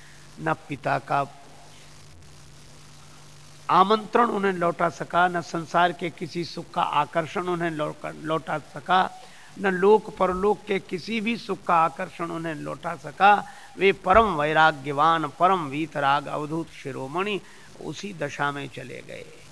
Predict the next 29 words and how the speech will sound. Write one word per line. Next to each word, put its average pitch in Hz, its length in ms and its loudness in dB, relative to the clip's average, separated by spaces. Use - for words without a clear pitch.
नहीं 156 260 -8
लौटे। - 300 -20
व्यास 147 260 6
जी 156 200 -4
अत्यंत 160 460 -6
दुखी 135 340 -10
हुए - 260 -14
और 147 100 -6
दुखी 147 420 -8
होकर 147 560 -4
वे 180 200 0
बैठे 185 400 0
सोच 190 340 -6
रहे 175 180 -2
थे 190 160 -4
कि 175 120 -12
क्या 180 260 -4
करें। 143 280 -18
तो 170 60 -12
किसी 214 380 -8
ने 240 100 -2
उनको 196 360 -2
सलाह 160 460 -2
दी 143 300 -6
कि - 560 -16
आप 156 260 2
एक 170 260 -6
काम 160 240 -4
कीजिए। 151 560 -6